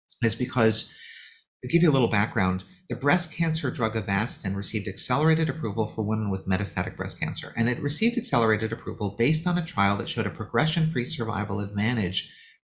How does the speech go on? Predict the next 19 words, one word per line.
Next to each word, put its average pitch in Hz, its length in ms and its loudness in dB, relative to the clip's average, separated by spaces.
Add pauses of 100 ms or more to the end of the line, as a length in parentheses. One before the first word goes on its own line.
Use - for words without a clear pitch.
for, 101 540 6 (340)
um, 104 280 2
patients - 440 0
who 143 120 -2
received 101 640 -2 (540)
Taxol 113 640 2
plus, - 720 0 (460)
um, 101 500 2 (340)
Avastin 113 760 0 (760)
of 113 380 6
about 110 420 2
six - 320 -6
months. - 240 -6
It 82 40 -6
was 92 100 -6
five 110 260 2
point 107 180 -4
nine 95 220 -2
months - 480 -10